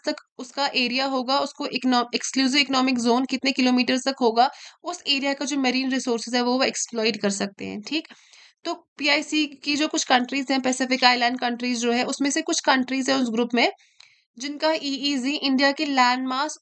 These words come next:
और प्लस उसके ईईजी को मिलाकर उससे भी बड़ा है। जैसे किरिबाती, इसका, अ, स्मॉलेस्ट कंट्री है, one of the smallest countries, इसका ईईजी थ्री पॉइंट फ़ाइव मिलियन स्क्वायर किलोमीटर्स पे है।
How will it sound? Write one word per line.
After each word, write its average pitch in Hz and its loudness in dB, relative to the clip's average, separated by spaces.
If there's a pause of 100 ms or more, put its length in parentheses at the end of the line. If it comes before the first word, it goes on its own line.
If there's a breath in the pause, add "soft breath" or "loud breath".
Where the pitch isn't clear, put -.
(120)
और 302 -6 (320)
प्लस 285 -4
उसके 302 -8
ईईजी 269 0
को 311 -4
मिलाकर 247 4
उससे 294 -2
भी 302 4
बड़ा 202 4
है। 196 -4 (1080)
जैसे 240 -10
किरिबाती, 254 0 (420 loud breath)
इसका, 277 -2
अ, 277 -2
स्मॉलेस्ट 262 0
कंट्री 269 0
है, 285 4
one 254 2
of 254 0
the 262 2
smallest 254 2
countries, 254 2
इसका 285 2
ईईजी 269 2
थ्री 277 0
पॉइंट 269 0
फ़ाइव 254 2
मिलियन 233 2
स्क्वायर 214 2
किलोमीटर्स 196 -2
पे 202 -4
है। 202 -6